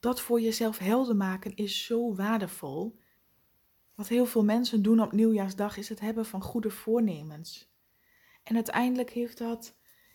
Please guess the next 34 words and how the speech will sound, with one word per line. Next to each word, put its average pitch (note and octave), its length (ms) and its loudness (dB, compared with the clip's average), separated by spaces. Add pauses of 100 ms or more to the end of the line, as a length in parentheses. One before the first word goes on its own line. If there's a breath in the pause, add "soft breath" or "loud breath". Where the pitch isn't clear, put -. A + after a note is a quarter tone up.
in G#3 280 4
mijn, A#3 380 2
naar G#3 140 2
mijn A3+ 240 2
mening, A3+ 360 2
heeft A3+ 220 2
dat G#3 140 -10
helemaal G#3 340 2
niet F#3+ 200 2
zoveel F3+ 280 -10
zin F#3+ 360 -2
of F#3+ 160 -10
je G#3 60 -6
het G3 80 -8
nou F#3+ 160 -2
op F#3 200 -6
één A3 200 2
januari G3+ 560 -2
doet. E3+ 220 -8
Het G3 160 -10
gaat A3+ 380 -4
erom A3 300 0 (560 loud breath)
dat A3 180 -4
jij A#3 200 0
gedurende A#3 720 0
het G3 220 -6
jaar G#3 340 -2
of - 100 -14
eigenlijk A3+ 460 -6
elke A#3+ 340 -4
dag A3 260 -4
bij G#3+ 180 -2
jezelf G3 380 -2
nagaat, F#3+ 720 -2